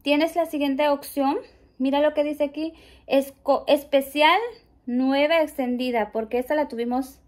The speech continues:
en el periodo pasado, pero qué bueno que la compañía la puso, porque esta olla se está vendiendo muchísimo porque se utiliza para los tamales, porque me gusta porque puedes poner diferentes estilos y sabores de tamales en una sola olla.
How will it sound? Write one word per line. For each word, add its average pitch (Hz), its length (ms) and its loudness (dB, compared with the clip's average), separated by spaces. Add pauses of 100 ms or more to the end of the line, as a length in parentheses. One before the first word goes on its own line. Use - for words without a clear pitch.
(140)
en 240 60 -6
el 247 100 -4
periodo 202 320 -4
pasado, 262 480 0
pero 220 240 -2
qué 247 160 2
bueno 254 480 -2
que 254 80 -12
la 226 160 -2
compañía 233 580 -4
la 214 180 -4
puso, 262 280 -8
porque 220 220 -8
esta 226 180 -4
olla 240 240 -2 (720)
se - 140 -6
está 262 200 4
vendiendo 294 320 2
muchísimo 285 600 -2
porque 247 200 -4
se 240 120 -4
utiliza 254 420 -4
para 240 160 -2
los 226 180 -4
tamales, 254 540 -2
porque 226 540 -4 (380)
me 247 180 0
gusta 269 400 -2
porque 254 240 -2
puedes 233 320 -2
poner 220 320 -4
diferentes 226 640 -4 (380)
estilos 254 500 0
y 254 60 -4
sabores 226 420 0
de 220 80 -12
tamales 190 480 -8
en 214 60 -8
una 196 220 -6
sola 185 280 -8
olla. - 220 -6